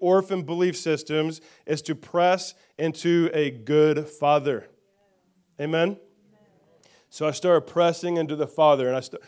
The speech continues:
started walking around that room. There's a fountain in the middle, and I was, I was like, I said, "Father, I love you." And that was, like, the first thing I said when he, when he told me to focus that way.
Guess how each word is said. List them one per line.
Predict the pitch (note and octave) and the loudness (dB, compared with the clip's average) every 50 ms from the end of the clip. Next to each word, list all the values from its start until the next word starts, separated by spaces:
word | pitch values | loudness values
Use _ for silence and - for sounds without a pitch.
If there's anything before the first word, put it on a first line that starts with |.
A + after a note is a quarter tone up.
| _ _ _ | _ _ _
started | - - E3+ E3 | -4 -2 0 0
walking | D3+ D3 E3+ E3+ E3+ E3+ F3 F3 E3 D#3+ D#3+ E3 - _ _ _ _ | 2 2 2 2 2 2 -2 -2 -2 -2 -6 -8 -12 _ _ _ _
around | - C#3+ D#3 E3 E3 E3+ | -6 -2 0 2 2 2
that | F3 E3+ E3 D#3+ | 2 0 0 0
room. | D3 D#3+ E3 E3 E3 D#3+ | 0 0 0 0 0 0
There's | D3+ C#3+ B2+ | -2 -4 -4
a | B2 - | -6 -8
fountain | - D#3 D#3 D#3 D#3+ D#3 | -4 -4 -2 -2 -2 -4
in | D3 C#3+ | -6 -6
the | C#3 | -4
middle, | C#3+ D3 D3 D3+ D3+ D3+ D3 D3 - - _ _ _ _ - | -4 -4 -2 -2 0 0 -2 -4 -6 -12 _ _ _ _ -4
and | C#3+ C#3+ | -2 0
I | D3 | 0
was, | D3 D3 D3 - E3 | 0 0 -2 -4 -2
I | D3+ D3+ | -2 -2
was | D3 C#3 | -2 -2
like, | D3+ C#3+ - - D#3 - _ _ _ _ _ - | -4 -4 -4 -6 -12 -20 _ _ _ _ _ -18
I | A#2+ | -14
said, | A2+ - C#3+ - | -10 -10 -10 -10
"Father, | - - - G3+ G3 F3+ F3 E3+ E3+ D#3+ C#3 A#2 - - _ _ _ _ _ _ _ _ _ _ _ _ _ _ _ | -12 -14 -6 -2 0 0 0 0 -2 -4 -4 -4 -10 -16 _ _ _ _ _ _ _ _ _ _ _ _ _ _ _
I | - F3+ F#3 F3+ | -2 0 0 0
love | F3 E3 D#3 D#3 D#3+ E3+ F3 F3 F3 D3+ D#3 | 0 -2 -2 0 2 4 4 4 2 2 -2
you." | F#3 F#3 E3 C#3 A#2+ - - _ _ _ _ _ _ _ _ _ _ _ _ _ _ _ _ _ _ _ _ _ _ _ - | -4 -4 -4 -4 -6 -12 -18 _ _ _ _ _ _ _ _ _ _ _ _ _ _ _ _ _ _ _ _ _ _ _ -12
And | A#2+ C#3 D3+ | -8 -4 -2
that | E3 F#3 | -2 -2
was, | E3+ D3+ | 0 0
like, | F3+ D#3 A#2+ | -2 -2 -2
the | D3+ | -6
first | - - - F#3 F#3+ F3+ F#3 - | -12 -4 -2 0 0 0 -2 -2
thing | F#3+ F#3 F#3 | -2 0 0
I | F3 E3 | 0 0
said | - - - F3+ F3 F3 E3 C3+ | -2 0 0 2 2 2 2 0
when | D3+ D3+ D3 | -4 -4 -4
he, | C#3+ C3+ B2 B2+ _ | -4 -6 -8 -12 _
when | C#3+ C#3+ C#3+ | -10 -8 -8
he | C#3 | -8
told | C3+ - D#3 D3+ | -6 -6 -4 -4
me | D3+ D3+ C#3 | -4 -4 -4
to | C3 B2+ | -6 -8
focus | - - D3+ D3+ C#3 - - - - | -8 -6 -6 -6 -6 -8 -12 -18 -10
that | B2 C3+ C3+ C3+ B2 | -6 -6 -4 -4 -6
way. | A#2+ A#2+ A#2 G#2 F#2 - | -6 -8 -10 -10 -14 -18